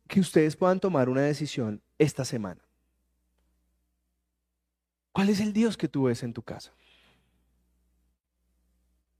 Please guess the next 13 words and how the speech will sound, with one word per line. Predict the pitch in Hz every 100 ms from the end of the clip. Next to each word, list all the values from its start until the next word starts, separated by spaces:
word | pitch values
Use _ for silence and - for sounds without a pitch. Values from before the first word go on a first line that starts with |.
| _ _ _ _ _ _
Y | 170
aquí | 151 - 175 196 - _ _ _ _ _ _ _ _ _ _
es | 185 160
difícil | 190 170 202 202
decirles | 196 175 151 156
esto, | 180 - 196 - _ _
pero | - 165
hay | 151
muchos | 165 185 - 214 - _ _ _ _ _
que | -
durante | 165 156 156 160
la | 156
semana | 143 147 185 208 143 139